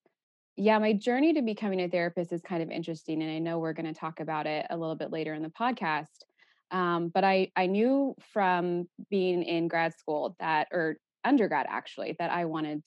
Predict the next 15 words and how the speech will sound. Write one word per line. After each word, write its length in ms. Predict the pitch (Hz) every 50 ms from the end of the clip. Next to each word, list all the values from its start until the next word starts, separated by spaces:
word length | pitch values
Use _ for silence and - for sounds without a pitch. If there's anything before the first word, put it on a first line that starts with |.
| - -
to 340 | 156 151 151 151 151 160 - _ _
treat 280 | - - 160 156 151 - -
eating 240 | 165 156 156 151
disorders. 520 | 131 139 - - - - - - - - - _ _ _ _ _ _ _ _ _ _ -
Um, 380 | - 170 170 165 165 160 156 147 -
and 100 | 175 180
like 160 | 165 160 165
you 80 | 170 160
said, 160 | - 165 160
I've 120 | 160 -
never 560 | 156 160 160 160 165 160 156 160 160 156 151
had 260 | - - - 156 151 147
one 160 | 151 147 147
myself. 560 | 139 151 156 - - 262 214 170 160 160 - _ _ _ _ _ _ _ _ _ _ _ _ -
Um, 560 | - 185 175 165 160 156 151 160 160 170 175